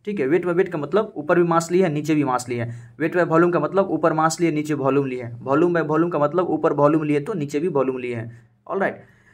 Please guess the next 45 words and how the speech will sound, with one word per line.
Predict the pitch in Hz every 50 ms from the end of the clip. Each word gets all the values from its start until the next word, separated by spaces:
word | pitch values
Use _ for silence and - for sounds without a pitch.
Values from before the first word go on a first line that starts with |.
| _ _ _ _ -
उसको | - 165 - 214
मिक्स | 202 196 202 - - -
किया | - 165 156 131
गया | 113 123 117
है। | 110 117 127
देखिए, | 156 156 - 196 - - 185
एक | 180 -
ये | 175 190 196
सॉल्यूशन | 196 190 180 175 175 175 185
हमारे | 175 165 165 151 165 175
पास, | 180 190 - -
इसको | - - - 180
मिक्स | 165 185 202 202 196
किया | - 175 175 165
गया | 160 156
दूसरे | 160 202 202 247 247
सॉल्यूशन | 226 190 160 151 135 - 131 120
से। | 117 120 - - - _ _ _ _ _ -
ये | 160 202 226 - - - -
दो | 139 165 175
सौ | 175 214 196
ग्राम | 190 175 180 185 170 151
एनओएच | 170 175 175 175 175
का | 175 175
सॉल्यूशन | 165 170 160 160 160 160 180 170 165
है, | 175 185 220 - - - - _ _ _ _ - -
जो | 135 156
कि | 156 165 165
जिसका | 143 147 147 - 175 165
परसेंटेज | 165 160 151 160 165 160 175 156
वेट | 151 160 156 190
है | 202 196 -
दस | 147 147 143 -
परसेंट। | 131 123 120 113 113 110 - - - _ _ -
इस | 160
दोनों | 151 151 180 190 202 196
को | 190
आपस | 165 - 180 170 175
में | 175 175
क्या | 190 180
किया, | 175 185 170 139
मिक्स | 131 139 175 190 196 -
कर | - 147 139
दिया | 131 131 123 113
है। | 107 110